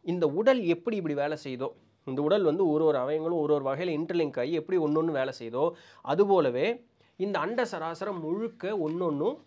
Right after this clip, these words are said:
ஒரு ஒருக்கு உண்டான ஒரு லிங்கேஜில் தான் அது வந்து வேலை செஞ்சுட்டு இருக்கு. ஒண்ணு ஒண்ணு சும்மா அப்படி தனியா அது பாட்டுக்கு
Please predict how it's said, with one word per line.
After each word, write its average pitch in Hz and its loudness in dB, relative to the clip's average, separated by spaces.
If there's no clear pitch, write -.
ஒரு 175 4
ஒருக்கு 170 2
உண்டான 151 0
ஒரு 147 2
லிங்கேஜில் 165 0
தான் 156 0
அது 139 -6
வந்து 139 -8
வேலை 127 -2
செஞ்சுட்டு 123 -10
இருக்கு. 131 -6
ஒண்ணு 143 -2
ஒண்ணு 151 -2
சும்மா 139 -2
அப்படி 160 -2
தனியா 160 -2
அது 151 -2
பாட்டுக்கு 165 -4